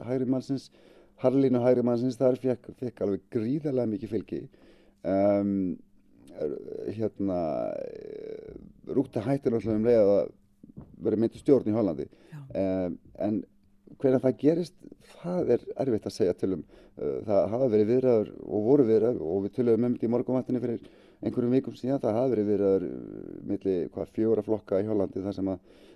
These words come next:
Speaker 1: þar sem að frelsisflokkur Wilders hefur svona leitt þær viðræður, en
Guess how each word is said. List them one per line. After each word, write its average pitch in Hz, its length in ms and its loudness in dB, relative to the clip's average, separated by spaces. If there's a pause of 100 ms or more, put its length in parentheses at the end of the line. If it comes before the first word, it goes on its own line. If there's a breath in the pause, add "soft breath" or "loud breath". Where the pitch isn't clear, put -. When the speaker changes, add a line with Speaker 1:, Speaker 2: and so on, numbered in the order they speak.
Speaker 1:
þar 92 120 -12
sem 95 120 -6
að - 100 -10
frelsisflokkur 98 600 -4
Wilders - 340 -6
hefur - 180 -8
svona - 200 -12 (120)
leitt 101 380 -6
þær 98 220 -2
viðræður, 85 460 -2
en 82 80 -10